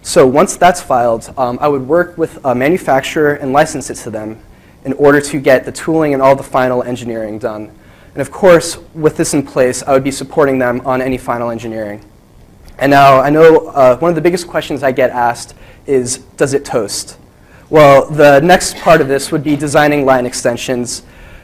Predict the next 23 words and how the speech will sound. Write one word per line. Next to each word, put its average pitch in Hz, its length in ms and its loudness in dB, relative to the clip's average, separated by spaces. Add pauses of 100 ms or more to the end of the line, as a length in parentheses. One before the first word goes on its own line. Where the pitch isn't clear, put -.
so 160 220 2
that 139 360 6
I 147 80 4
can 151 180 -4
design 147 320 0
the 139 80 0
next 147 280 0
version 160 380 0
two 160 200 -8
point 127 260 -2
oh 123 160 4
of 131 160 0
the 120 80 -12
slice 127 440 0
that 123 120 -2
will 123 80 -6
both 123 160 -4
toast - 480 -4
and 143 100 -6
deal 139 200 -2
with 127 120 -6
frozen 127 380 0
bagels. 113 560 -8